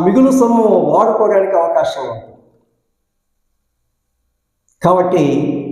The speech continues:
ఆ ఎంకరేజ్‌మెంట్ ఉండాలి. ఎకనామిక్ విషయంలో బాధ్యత కలిగి ఉండాలి. వృధా ఖర్చులు లేకుండా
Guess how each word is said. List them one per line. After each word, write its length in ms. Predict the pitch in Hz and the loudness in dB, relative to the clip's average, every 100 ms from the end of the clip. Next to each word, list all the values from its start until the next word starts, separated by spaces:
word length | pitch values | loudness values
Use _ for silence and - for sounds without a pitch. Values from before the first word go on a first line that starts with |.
| - - _ _ _ _ _ _ _ _ _ _ - | -14 -18 _ _ _ _ _ _ _ _ _ _ -2
ఆ 120 | 143 | 0
ఎంకరేజ్‌మెంట్ 680 | 127 143 147 202 208 220 226 | 2 0 2 2 4 2 2
ఉండాలి. 480 | 226 226 226 226 262 - - - - - - - _ _ _ _ _ _ _ _ _ _ 131 | 2 4 4 4 2 -2 -6 -8 -14 -18 -20 -20 _ _ _ _ _ _ _ _ _ _ -4
ఎకనామిక్ 480 | 131 240 247 262 254 | 0 2 4 4 2
విషయంలో 520 | 254 262 262 262 233 180 185 - - - - - - - _ _ _ _ - | 0 4 4 4 4 4 4 2 0 -4 -8 -10 -16 -20 _ _ _ _ -6
బాధ్యత 460 | 127 160 208 214 220 | 0 2 2 0 0
కలిగి 320 | 226 202 185 | 0 0 0
ఉండాలి. 400 | 185 180 170 170 - - - - - _ _ _ _ _ _ _ _ _ | 2 2 0 -2 -4 -6 -12 -16 -20 _ _ _ _ _ _ _ _ _
వృధా 320 | 156 185 302 | 2 4 6
ఖర్చులు 400 | 320 330 320 302 | 8 6 4 0
లేకుండా 560 | 277 262 247 233 220 220 | 2 4 4 2 2 2